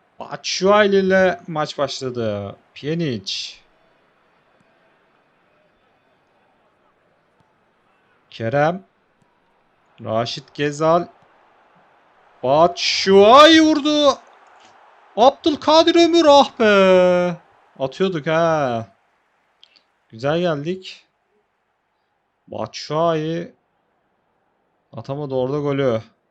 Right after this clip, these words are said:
Kaleci Neuer. Dikti topu.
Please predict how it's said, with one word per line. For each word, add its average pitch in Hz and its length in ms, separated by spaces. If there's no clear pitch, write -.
Kaleci 110 380
Neuer. 143 420
Dikti 127 320
topu. 123 500